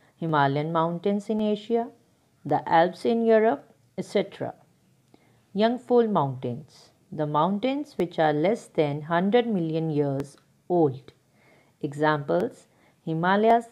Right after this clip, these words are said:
et cetera. Desert basin, a low area with a dry climate zone.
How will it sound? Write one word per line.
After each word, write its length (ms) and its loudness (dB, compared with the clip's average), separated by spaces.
et 120 -18
cetera. 480 -4
Desert 440 4
basin, 480 0
a 80 0
low 340 2
area 640 2
with 220 0
a 240 2
dry 280 4
climate 600 0
zone. 320 -6